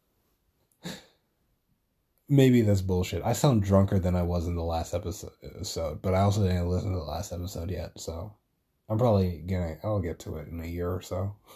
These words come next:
<laughs> I listen to these things less and less often, uh, recently. Um,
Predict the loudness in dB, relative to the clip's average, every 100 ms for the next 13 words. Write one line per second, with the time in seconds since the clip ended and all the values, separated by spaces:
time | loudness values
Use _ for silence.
0 | _ _ _ _ _ _ -20 -16 0 6
1 | 6 6 4 4 4 4 4 4 4 4
2 | 4 4 4 2 2 0 0 -6 -6 -8
3 | -12 -12 _ _ _ _ -6 -2 0 0
4 | -2 -4 -10 _ _ _ _ -6 -4 -4
5 | -6 -8 -10 -12 _ _ _ _ _ _
6 | _ _ _ _ -2 0 0 -2 -4 -4
7 | -6